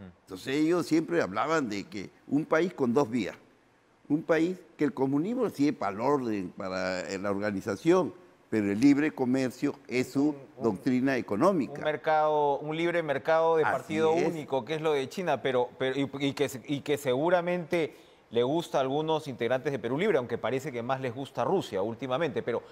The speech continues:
Speaker 2: pero, eh, usted cree, porque, a ver, eh,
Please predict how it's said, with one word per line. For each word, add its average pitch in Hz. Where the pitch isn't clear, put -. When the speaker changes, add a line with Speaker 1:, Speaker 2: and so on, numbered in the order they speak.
Speaker 2:
pero, 160
eh, 170
usted 202
cree, 208
porque, 143
a 139
ver, 120
eh, 143